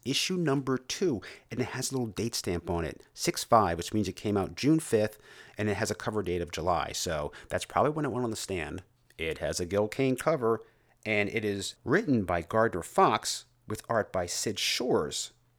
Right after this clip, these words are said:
So that one is pretty cool, and, uh, I'm looking forward to reading this. It has that kind of little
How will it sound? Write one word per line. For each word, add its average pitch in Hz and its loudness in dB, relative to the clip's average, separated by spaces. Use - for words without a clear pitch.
So 110 -4
that - -6
one 120 2
is 95 -6
pretty 139 -4
cool, - -2
and, 104 2
uh, 98 6
I'm 104 -2
looking - -4
forward 151 0
to 123 -4
reading 131 0
this. 127 0
It 90 -8
has 135 -2
that 123 -2
kind 113 -2
of 101 -2
little 101 0